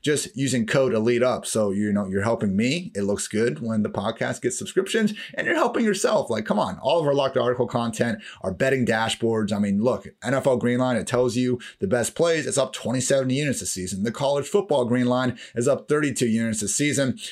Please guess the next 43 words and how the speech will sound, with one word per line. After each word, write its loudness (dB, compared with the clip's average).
And -2
again, 0
you -8
know, -6
we're -2
giving -4
you -4
all -2
the -8
best -4
fantasy -6
information -8
that -10
you -8
can -10
find -4
throughout 0
the -10
injury. -8
So -4
a -6
Christmas 0
gift -2
to 0
you. 2
Again, 0
use 0
promo 0
code 0
Elite 0
Up -2
for -12
fifty -2
percent -2
off -2
an 0
entire 2
year 0
of -2
P 0
F -4
F -4
Elite. -2